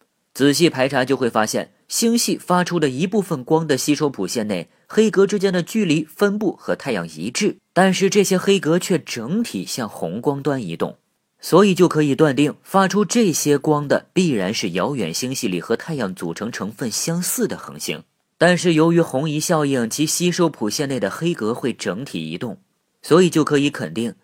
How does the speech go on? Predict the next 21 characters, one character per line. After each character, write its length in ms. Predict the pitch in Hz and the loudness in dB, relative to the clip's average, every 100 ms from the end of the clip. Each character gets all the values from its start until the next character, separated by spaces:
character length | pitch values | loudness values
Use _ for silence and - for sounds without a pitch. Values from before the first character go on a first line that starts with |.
| - | -6
其 180 | - | -2
吸 260 | 190 - 226 | -2 0 0
收 160 | 220 226 | 0 0
谱 240 | - 107 | 0 -2
线 200 | - 160 | 0 -2
中 180 | 160 156 | -2 -2
的 80 | 117 | -2
黑 240 | - 175 | -2 0
格 180 | 135 147 | 0 0
在 160 | 160 | 0
红 260 | 139 147 185 | -4 -4 -2
移 100 | 202 | -2
之 140 | 196 233 | -4 -6
前 400 | - 76 98 120 _ | -6 -6 -6 -8 _
和 120 | - | -6
太 180 | 90 113 | -4 -2
阳 140 | 95 90 | -2 -4
是 140 | 92 | -8
一 160 | 78 87 | -10 -8
致 180 | 117 | -6
的。 200 | 78 67 | -6 -8